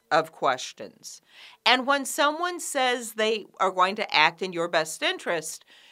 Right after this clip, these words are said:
you need to find out what that means. And you need to make sure that they disclose all of their fees. Where are they being compensated? How are they being compensated? Remember,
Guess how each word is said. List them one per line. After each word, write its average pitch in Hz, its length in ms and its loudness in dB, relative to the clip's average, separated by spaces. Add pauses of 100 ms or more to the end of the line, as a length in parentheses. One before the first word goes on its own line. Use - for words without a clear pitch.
(260)
you 427 300 4
need 466 160 -2
to 277 60 0
find 254 480 0
out 208 340 2
what 190 340 4
that 160 440 -2
means. 139 760 -10 (260)
And 269 200 4
you 302 180 -6
need 370 220 -4
to 392 100 -4
make 349 260 -2
sure 320 300 -4
that 269 180 -6
they 277 140 2
disclose 269 840 -2 (180)
all 240 520 6
of 214 320 0
their 202 240 0
fees. 214 720 -8
Where 277 180 4
are 349 80 0
they 311 160 -2
being 262 300 -6
compensated? 214 1000 -4 (360)
How 285 400 4
are 269 120 4
they 190 180 0
being 143 340 -4
compensated? 135 840 -4
Remember, 302 360 2